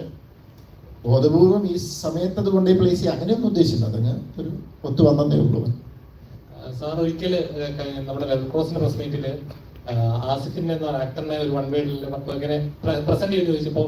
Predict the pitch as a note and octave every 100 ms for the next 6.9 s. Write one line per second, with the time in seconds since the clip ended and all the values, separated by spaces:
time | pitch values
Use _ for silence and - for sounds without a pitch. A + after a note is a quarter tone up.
0 | D3 D#3 D3 D#3+ F3 D#3+ D3 D3+ D#3 -
1 | D3 C#3 C3 G#2+ A2+ - - - - -
2 | D#3+ E3 F3 D#3+ E3+ G3+ G3+ G3 - -
3 | D#3 D#3+ D3+ D3 D3 D3 D3 D3+ C#3 C#3+
4 | D3+ D3+ - - D3+ D3+ C#3+ - D3 C#3
5 | C3+ B2 G#2 - C3 B2+ B2 A#2 A#2+ A#2+
6 | - - - - D3+ - E3+ F3+ F3+